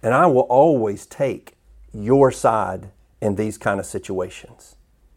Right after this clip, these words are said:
And we will go to my parents and I will tell them, 'This is my husband and I'm on his side and I'm here to support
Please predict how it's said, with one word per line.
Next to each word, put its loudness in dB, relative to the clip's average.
And -4
we 4
will 0
go 4
to 0
my -4
parents -10
and -10
I -4
will -6
tell -2
them, -12
'This -8
is -14
my 0
husband -2
and -6
I'm 2
on 4
his -6
side -2
and -6
I'm -2
here -2
to -8
support -8